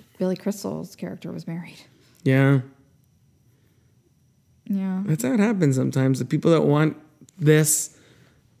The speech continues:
Speaker 2: whole, like, you know, wedding thing the most sometimes don't, you know, watch the friend, their friends and stuff get it first.
Speaker 1: Yeah.
Speaker 2: And, you know, everybody
Speaker 1: You can't res-,
Speaker 2: don't
Speaker 1: yeah, you
Speaker 2: compare
Speaker 1: can't, you
Speaker 2: yourself
Speaker 1: can't
Speaker 2: to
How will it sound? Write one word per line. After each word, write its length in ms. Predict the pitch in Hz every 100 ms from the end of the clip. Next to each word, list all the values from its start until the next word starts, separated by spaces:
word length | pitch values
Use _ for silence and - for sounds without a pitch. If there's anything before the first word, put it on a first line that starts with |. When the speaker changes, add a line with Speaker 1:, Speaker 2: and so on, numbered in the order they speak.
| _
Speaker 2:
whole, 240 | - 151 160
like, 280 | 156 143 -
you 540 | - 78 - - -
know, 300 | 143 139 135 -
wedding 520 | 165 139 151 165 165
thing 340 | 165 165 170 180
the 80 | 151
most 580 | 143 143 170 - - - _ _ _ _ _
sometimes 420 | - 139 151 139
don't, 360 | 135 139 - 139
you 80 | 143
know, 120 | 135 131
watch 200 | 139 143
the 100 | 139
friend, 320 | - 151 151
their 100 | 139
friends 340 | 139 147 156
and 100 | 139
stuff 220 | 139 151 156
get 160 | 151
it 100 | 143
first. 400 | 165 170 143 - - _ _ _ _ _ 220
Speaker 1:
Yeah. 280 | 220 220 220 220
Speaker 2:
And, 260 | 135 143
you 60 | 151
know, 240 | 156 175
everybody 520 | 185 202 214 220 208 190 -
Speaker 1:
You 80 | 226
can't 260 | 277 277
res-, 220 | 285 240
Speaker 2:
don't 260 | - - 175
Speaker 1:
yeah, 40 | 294
you 40 |
Speaker 2:
compare 200 | 226 214
Speaker 1:
can't, 80 | 233
you 40 | 226
Speaker 2:
yourself 300 | 254 233 208
Speaker 1:
can't 80 | 269
Speaker 2:
to 140 | 202